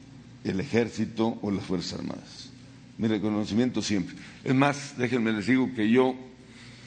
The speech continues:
estuve a favor, y seguramente mi general Sandoval, el almirante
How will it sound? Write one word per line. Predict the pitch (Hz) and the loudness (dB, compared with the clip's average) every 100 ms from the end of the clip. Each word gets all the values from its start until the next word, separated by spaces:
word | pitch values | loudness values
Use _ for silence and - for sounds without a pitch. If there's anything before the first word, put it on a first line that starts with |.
| - - - | -20 -20 -12
estuve | 104 - 131 127 | -10 0 4 4
a | 113 | 4
favor, | 107 110 123 127 - - - - - - - - - - - - - | 0 2 2 0 -12 -20 -20 -20 -20 -20 -20 -20 -20 -20 -20 -20 -14
y | - - 110 104 101 - - - - - - | -6 -2 0 -2 -2 -10 -20 -20 -20 -20 -8
seguramente | 95 107 110 113 107 | 0 2 2 0 0
mi | 95 | -2
general | 95 90 95 101 92 87 95 - | -2 0 2 2 0 -4 -6 -14
Sandoval, | - 85 90 104 113 92 82 - | -8 -4 2 2 2 -2 -8 -12
el | - | -12
almirante | 107 104 92 92 98 | -6 -6 -4 -4 -4